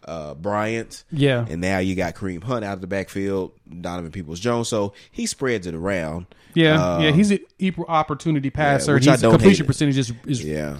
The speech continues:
Speaker 2: freaking ridiculous.
Speaker 1: And if you just want a wild play, I don't think, I don't hate Austin Hooper. You know, you can just touch any of these pieces and, you know, fill in if you kinda think the game gets back and forth. 'Cause in
Speaker 2: Good
Speaker 1: this dome, I
Speaker 2: God.
Speaker 1: think that Browns can put up some points.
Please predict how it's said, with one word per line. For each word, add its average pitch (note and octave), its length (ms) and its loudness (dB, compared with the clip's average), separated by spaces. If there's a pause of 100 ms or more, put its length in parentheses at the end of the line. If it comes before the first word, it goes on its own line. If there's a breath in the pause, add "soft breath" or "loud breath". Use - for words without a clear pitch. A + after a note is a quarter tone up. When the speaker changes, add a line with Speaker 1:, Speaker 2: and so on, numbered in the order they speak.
Speaker 2:
freaking D3+ 300 2
ridiculous. B2+ 480 0
Speaker 1:
And F#2+ 80 0
if F#2 100 -2
you G#2 80 2
just G2 160 2
want F#2 160 0
a E2 40 -2
wild F2+ 320 0
play, E2 200 -2
I D#2+ 80 -4
don't D#2+ 320 -6
think, E2+ 180 -6
I D2+ 60 -6
don't F2 180 -2
hate F2+ 200 -4
Austin D#2+ 340 -8
Hooper. D2+ 400 -10 (140)
You F#2 100 -6
know, D2 300 -8 (200 soft breath)
you B2 120 -4
can G#2 100 0
just G2+ 180 -2
touch - 440 -2 (280 soft breath)
any F#2 220 -2
of E2 60 -4
these E2+ 200 -2
pieces E2 440 -4
and, D#2+ 280 -8
you F2+ 140 -10
know, D2+ 400 -10
fill F2 340 -4
in D#2+ 440 -6 (580)
if - 80 -20
you - 60 -14
kinda E2+ 180 -4
think E2 220 -8
the D#2+ 60 -10
game D#2+ 240 -8
gets D#2 140 -12
back D#2 220 -10
and C#2+ 100 -14
forth. D#2 300 -10
'Cause D#2+ 260 -8
in - 100 -8
Speaker 2:
Good B2 80 -6
Speaker 1:
this G#2+ 120 -8
dome, G#2+ 320 -4
I E2+ 40 -8
Speaker 2:
God. - 80 -12
Speaker 1:
think G#2+ 160 -8
that G2+ 260 -10
Browns G2+ 340 -8
can F#2+ 80 -12
put G2+ 140 -8
up F#2 80 -10
some D#2+ 120 -14
points. F#2+ 380 -10